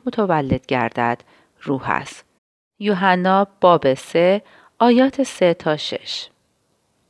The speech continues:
وقتی کسی متوجه شد که گناهکار است و برای کسب آمرزش به نزد مسیح آمد و با ایمان باطنی و اقرار به گناهان،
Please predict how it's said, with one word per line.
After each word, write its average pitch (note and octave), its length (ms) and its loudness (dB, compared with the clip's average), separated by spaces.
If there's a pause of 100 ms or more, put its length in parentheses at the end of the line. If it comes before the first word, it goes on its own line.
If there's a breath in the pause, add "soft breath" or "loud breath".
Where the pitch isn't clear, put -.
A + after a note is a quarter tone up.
وقتی E3+ 280 -4
کسی A3 380 -4
متوجه F#3 640 -2
شد B2 340 -6
که D3 260 -2 (440 loud breath)
گناهکار D3+ 640 0
است C3+ 360 -2
و D3+ 120 2
برای D#3 460 0
کسب A3 640 -2
آمرزش E3 760 -4 (360 loud breath)
به G#3 100 2
نزد G#3 380 0
مسیح F3+ 600 -2
آمد C3 400 -4 (440 loud breath)
و D#3+ 100 2
با D#3 220 2
ایمان F3 500 -2
باطنی F3+ 640 0 (400 loud breath)
و C#3 160 0
اقرار D#3+ 480 0
به D#3 120 -2
گناهان، D3+ 680 -2